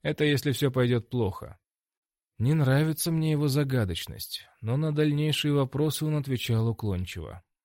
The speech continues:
Да, иногда он кажется продуманным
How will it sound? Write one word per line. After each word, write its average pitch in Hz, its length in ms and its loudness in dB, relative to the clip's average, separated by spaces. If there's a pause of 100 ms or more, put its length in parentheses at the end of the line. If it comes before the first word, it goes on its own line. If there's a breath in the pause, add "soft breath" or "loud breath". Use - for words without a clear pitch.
(140)
Да, 160 400 2
иногда 120 340 2
он 120 160 0
кажется 120 460 -2
продуманным 123 760 -2